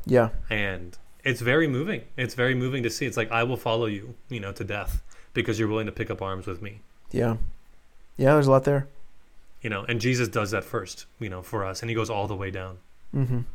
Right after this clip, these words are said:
Speaker 1: Yeah.
Speaker 2: Cool, man.
Speaker 1: All right.
Speaker 2: You got any, anything else? I think it's
Speaker 1: No.
Speaker 2: pretty good.
Speaker 1: Y-,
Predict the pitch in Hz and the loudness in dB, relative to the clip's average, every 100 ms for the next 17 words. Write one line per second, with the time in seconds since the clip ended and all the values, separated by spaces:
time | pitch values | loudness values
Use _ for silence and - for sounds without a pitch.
0 | - - - - - - - - - 147 | -10 -14 -14 -18 -18 -20 -20 -16 -2 4
1 | 143 143 - 160 214 165 185 185 - - | 6 4 2 4 6 4 2 -4 -10 -12
2 | - - - - - - - - - - | -14 -16 -18 -16 -18 -18 -18 -16 -16 -16
3 | - - - 151 131 151 139 139 139 - | -14 -4 2 8 10 10 8 6 4 4
4 | 139 131 135 202 - - - 139 135 151 | 2 2 2 2 0 -6 -2 6 8 10
5 | 196 - 190 185 | 10 10 6 2